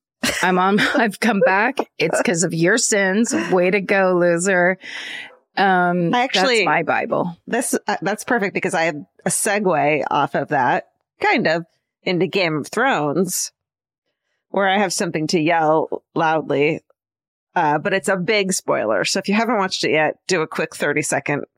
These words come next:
Speaker 2: floop forward. But if you have, Karen, I just wanna yell, they killed Jon Snow.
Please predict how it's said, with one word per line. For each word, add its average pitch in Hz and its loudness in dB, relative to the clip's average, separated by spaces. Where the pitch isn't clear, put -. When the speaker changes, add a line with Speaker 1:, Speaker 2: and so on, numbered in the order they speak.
Speaker 2:
floop 466 -2
forward. 170 2
But 190 -2
if - -2
you 190 2
have, 185 2
Karen, 143 0
I 165 0
just 143 -4
wanna 156 -2
yell, 143 2
they 294 0
killed 277 0
Jon 262 0
Snow. 320 2